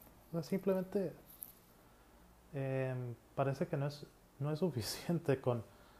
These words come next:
o sea, ah, interesante. Parece que tienes que postear algo para que no sea racista, ¿me explico? Parece que tienes que poner una story para que no sea racista y,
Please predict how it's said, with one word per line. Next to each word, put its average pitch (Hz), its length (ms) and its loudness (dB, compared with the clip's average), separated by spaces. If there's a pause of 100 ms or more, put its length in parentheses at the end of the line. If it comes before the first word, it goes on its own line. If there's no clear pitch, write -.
(540)
o 151 100 4
sea, 139 200 6 (540)
ah, 160 120 10
interesante. 139 440 10 (960)
Parece 160 280 12
que 202 100 10
tienes 180 220 8
que 190 120 8
postear 160 380 8
algo 156 300 10
para 131 220 6
que 131 100 2
no 135 220 4
sea 143 220 4
racista, 143 640 0
¿me 107 100 -4
explico? 147 500 0 (1400)
Parece 143 260 4
que 165 100 2
tienes 160 240 8
que 165 100 2
poner 175 280 4
una 160 160 6
story 156 400 8
para 135 200 8
que 139 80 2
no 131 120 4
sea 139 140 4
racista 135 580 2
y, 120 160 0